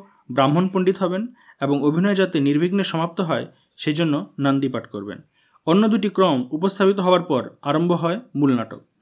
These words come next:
সংস্কৃত নাটকের ভাষা গদ্য বা পদ্য অথবা পদ্য মিশ্রিত গদ্যও হতে পারে। তবে সংস্কৃত ভাষায় রচিত নাটকে সংস্কৃত বলবার অধিকার ছিল শুধু বিদ্বান পুরুষ চরিত্রের। মহিলা ও অন্যান্য পুরুষ চরিত্র সাধারণভাবে প্রাকৃত ভাষায় ব্যবহার করত।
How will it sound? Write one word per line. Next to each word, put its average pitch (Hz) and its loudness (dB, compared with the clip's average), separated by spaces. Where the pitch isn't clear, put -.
সংস্কৃত 220 0
নাটকের 233 2
ভাষা 180 -4
গদ্য 160 -2
বা 143 0
পদ্য 113 -8
অথবা 147 -2
পদ্য 127 -2
মিশ্রিত 135 -2
গদ্যও 117 -4
হতে 151 -6
পারে। 139 -10
তবে 147 6
সংস্কৃত 175 -4
ভাষায় 202 0
রচিত 165 -2
নাটকে 160 -2
সংস্কৃত 170 -4
বলবার 180 4
অধিকার 151 2
ছিল 147 -2
শুধু 175 2
বিদ্বান 156 -2
পুরুষ 143 -8
চরিত্রের। - -12
মহিলা 208 6
ও 180 4
অন্যান্য 196 2
পুরুষ 156 0
চরিত্র 165 0
সাধারণভাবে 170 2
প্রাকৃত 151 -2
ভাষায় 160 -2
ব্যবহার 127 -2
করত। - -16